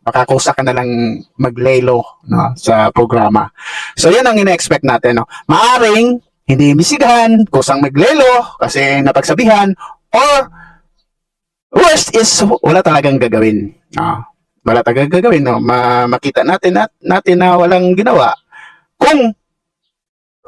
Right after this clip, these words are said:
walang investigasyon na ginawa, tapos andyan pa rin si Idol palagi sa wanted sa radyo. No, yun ang expectation natin.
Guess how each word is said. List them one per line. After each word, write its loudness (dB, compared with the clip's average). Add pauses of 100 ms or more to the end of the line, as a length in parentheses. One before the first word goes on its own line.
(320)
walang 2
investigasyon 2
na 2
ginawa, 0
tapos 0 (800)
andyan 0
pa -2
rin 0
si -2
Idol 0
palagi -2
sa -2 (640)
wanted 0
sa -2
radyo. 0 (540)
No, -2
yun 2
ang -4
expectation -6
natin. -6